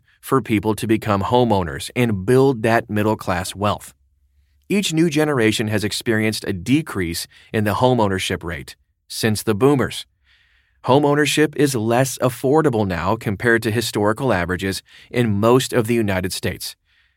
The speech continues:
And since housing wealth is a means for passing down wealth through the generations, the problem could continue to snowball. It could become more difficult for low-income earners to enter the middle class,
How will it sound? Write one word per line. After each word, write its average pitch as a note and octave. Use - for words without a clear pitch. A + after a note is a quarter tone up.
And D#3
since A#3+
housing C#3+
wealth C#3
is B2+
a A#2+
means C3
for -
passing A2+
down G#2
wealth G2+
through A2
the G#2
generations, G2
the A#2+
problem C#3+
could B2+
continue G#2+
to G#2+
snowball. G2
It D#3
could G#3+
become E3
more C#3
difficult B2+
for A#2
low-income G#2+
earners F#2+
to -
enter G#2+
the G#2+
middle F2+
class, -